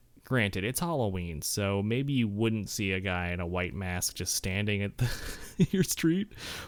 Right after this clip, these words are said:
but if I'm the guy who owns that house or the, the dad or whatever, and I come out of the, the door, I'm clocking that guy right away.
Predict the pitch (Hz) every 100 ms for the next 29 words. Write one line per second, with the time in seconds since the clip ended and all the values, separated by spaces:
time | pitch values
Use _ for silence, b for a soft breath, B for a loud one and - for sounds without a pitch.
0 | - 156 135 139 143 175 185 - - -
1 | - 127 123 110 104 98 101 104 98 98
2 | 101 95 92 98 92 87 - 90 85 85
3 | - 90 92 98 92 90 90 87 85 87
4 | 87 90 - 101 92 87 80 80 80 64
5 | - - - 95 90 82 - 110 120 -
6 | 95 95 82 82 80 71 107 - 92 78
7 | 82 92 87 82 71 60 50